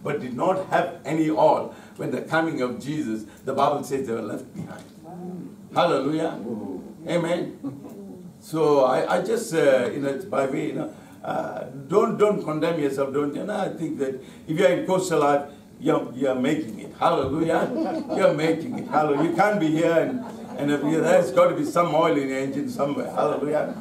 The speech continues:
Speaker 1: Most of you are praying people. You're doing well. Hallelujah. Amen.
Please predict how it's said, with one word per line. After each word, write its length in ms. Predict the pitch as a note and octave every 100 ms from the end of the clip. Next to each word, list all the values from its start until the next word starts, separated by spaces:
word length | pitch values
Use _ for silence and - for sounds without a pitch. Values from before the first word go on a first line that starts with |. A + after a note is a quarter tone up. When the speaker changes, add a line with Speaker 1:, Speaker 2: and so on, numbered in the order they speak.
| - -
Speaker 1:
Most 220 | F#3 G#3 E3+
of 120 | D#3
you 120 | D#3
are 100 | C#3
praying 380 | D#3 F3 D#3+ C#3+
people. 260 | D3 B2+
You're 180 | C#3+ D#3
doing 360 | - D3+ C#3 B2
well. 280 | B2 - -
Hallelujah. 800 | D#3+ C#3+ - D3+ E3 D#3+ - - - - -
Amen. 480 | E3+ F3+ E3 F3+ -